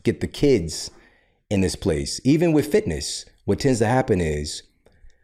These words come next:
if somebody's working on their fitness, they, they leave their kids. They never really see them. Like, mom goes to this mystical place called the gym, and she comes back happier and sweaty.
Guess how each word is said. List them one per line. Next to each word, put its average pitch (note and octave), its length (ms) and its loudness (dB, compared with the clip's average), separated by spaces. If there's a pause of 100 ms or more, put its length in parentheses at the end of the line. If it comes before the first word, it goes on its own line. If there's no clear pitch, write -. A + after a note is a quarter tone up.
(120)
if - 100 -4
somebody's G#2 400 2
working G2 220 2
on F2 60 2
their D2 100 0
fitness, - 720 -4 (180)
they, G#2 440 0
they F#2 300 2
leave A#2+ 520 2
their F#2+ 120 4
kids. G2+ 400 2
They G2 80 2
never A#2+ 240 2
really G#2 200 2
see C#3 280 0
them. D2 340 -4
Like, D#2 400 -6
mom B2+ 380 2
goes A#2 280 4
to G#2+ 60 2
this G2 380 2 (580)
mystical A2+ 360 2
place A2+ 220 2
called G2+ 200 2
the F2+ 80 0
gym, E2 400 -2 (200)
and D#2 100 -6
she G2+ 100 -2
comes G#2+ 280 0
back G2+ 220 2
happier G2+ 480 2
and E2 100 -2
sweaty. - 460 -4